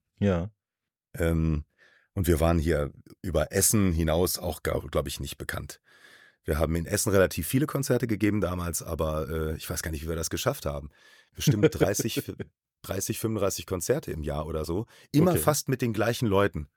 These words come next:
Speaker 1: Ja.
Speaker 2: Und auch immer <laughs> fast an den gleichen Locations.
Speaker 1: <laughs>
Speaker 2: Keine Ahnung. Es war lustig, aber, äh, hat halt nicht, hat halt nicht funktioniert, von hier irgendwie rauszukommen. Und wir hatten auch echt keine Strategie, ne? Wenn ich mir
Speaker 1: Mhm.
Speaker 2: das heute angucke, was man jetzt bei YouTube alles nachgucken könnte,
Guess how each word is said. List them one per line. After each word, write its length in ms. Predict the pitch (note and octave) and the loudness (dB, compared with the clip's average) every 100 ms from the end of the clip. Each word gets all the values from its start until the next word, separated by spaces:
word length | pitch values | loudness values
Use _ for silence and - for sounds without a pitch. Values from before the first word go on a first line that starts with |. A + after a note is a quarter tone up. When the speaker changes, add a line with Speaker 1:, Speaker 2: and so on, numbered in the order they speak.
| _ | _
Speaker 1:
Ja. 280 | G#2+ F2 F#2+ - | -2 -2 -4 -6
Speaker 2:
Und 140 | G#2 | -2
auch 120 | A#2+ | -2
immer 320 | D3+ D#3+ D3 A#2+ | 4 4 4 0
<laughs> 20 | |
fast 400 | - C3 - - | -2 -2 -2 -2
an 80 | A#2+ - | -4 -4
den 120 | A2+ | -6
gleichen 380 | G2 B2+ - A2+ | -6 -6 -4 -4
Locations. 720 | G2+ - - - F#2+ - - - D#3 | -4 -4 -4 -4 -8 -10 -14 -6 -2
Speaker 1:
<laughs> 1300 | G3+ G#3+ G3 - - - F3 - - - - - - | 2 2 2 0 0 -2 -4 -4 -4 -6 -10 -18 -16
Speaker 2:
Keine 320 | - G3+ E3+ B2+ | -6 0 4 4
Ahnung. 360 | A2+ G2+ F2+ - - - | 4 4 2 -2 -10 -2
Es 100 | C3+ | 4
war 100 | G#3 | 6
lustig, 540 | B3 - C#3+ G#3 - | 6 4 4 4 -2
aber, 420 | C3 B2 A#2+ A#2+ A#2+ | 2 6 8 6 6
äh, 300 | A2 A2 A#2 | 6 6 2
hat 220 | A2+ B2+ | 2 4
halt 180 | A#2+ B2+ | 4 2
nicht, 380 | B2+ - - - C3 - | 0 -2 -8 -14 -18 -10
hat 140 | G#2+ | 0
halt 100 | A#2+ | 0
nicht 140 | B2+ - | 0 0
funktioniert, 460 | B2+ - A2+ B2 | 0 4 4 4
von 140 | - A#2 | 4 2
hier 140 | A2+ | 4
irgendwie 220 | A2+ A2+ | 4 4
rauszukommen. 640 | G#2 A2 - - D2 C#2+ C#2+ | 6 6 4 2 2 2 2
Und 100 | - | 0
wir 100 | C2+ | 0
hatten 160 | - | -2
auch 100 | - | -4
echt 180 | D2+ - | -2 -2
keine 220 | - - | -2 -2
Strategie, 520 | - - - D2 D#2+ D#2+ | -2 -4 -6 -6 -6 -6
ne? 200 | F2 E2+ | -4 -2
Wenn 120 | E2+ | 0
ich 100 | F2 | 4
mir 80 | E2+ | 4
Speaker 1:
Mhm. 0 | |
Speaker 2:
das 120 | D#2+ | 4
heute 220 | F2+ - | 4 2
angucke, 340 | - F2 G2 D#2+ | 0 0 2 2
was 140 | E2+ | 2
man 140 | F2 | 2
jetzt 180 | E2+ E2 | 0 0
bei 60 | E2+ | 0
YouTube 340 | D#2+ F#2 E2+ | 0 0 0
alles 200 | D2 D#2+ | -2 0
nachgucken 400 | F2+ F2 - F#2 | 0 0 0 -4
könnte, 340 | E2 E2+ D#2+ | 0 -2 0